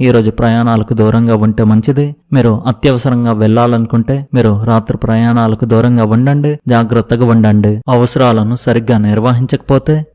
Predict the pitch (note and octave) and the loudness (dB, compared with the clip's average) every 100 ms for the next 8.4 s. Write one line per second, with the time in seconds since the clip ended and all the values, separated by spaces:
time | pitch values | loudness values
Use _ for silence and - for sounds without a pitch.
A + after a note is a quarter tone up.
0 | - B2+ A#2+ A#2+ B2 G#2+ G#2 G2 G#2 A#2+ | -6 -2 -2 0 0 0 0 -2 -2 -2
1 | B2+ C3+ B2 C#3 C#3 C#3+ C#3+ C3 A#2 A2 | -2 -2 -2 -2 0 -4 -6 -4 -4 -4
2 | C3 G#2+ G#2+ _ A#2 A2 A#2 B2 B2 B2+ | -6 -10 -10 _ -4 -2 -2 -2 -2 -4
3 | C3+ - - B2 A#2 A2 A#2 A#2 A2 G#2+ | -8 -12 -8 -4 -2 -2 -6 -6 -6 -6
4 | G#2+ A#2+ A2 A2 A2+ A#2+ - A2 A2 C3 | -6 -6 -4 -4 -4 -8 -6 -6 -6 -6
5 | C#3+ C3+ C#3 C#3 C#3 B2 A2+ A2 A2 C#3 | -4 -4 -4 -4 0 0 2 0 -2 -4
6 | - A#2+ - A2+ D3+ D3+ E3+ D#3 F#3 F3+ | -4 -6 -4 -4 -4 -4 -4 -4 -4 -6
7 | - A#2+ A2 A2+ C3+ E3 - B2 A2 C3 | -6 -2 0 0 0 -4 -6 -8 -4 -4
8 | - A#2 G#2+ A#2 | -2 0 0 0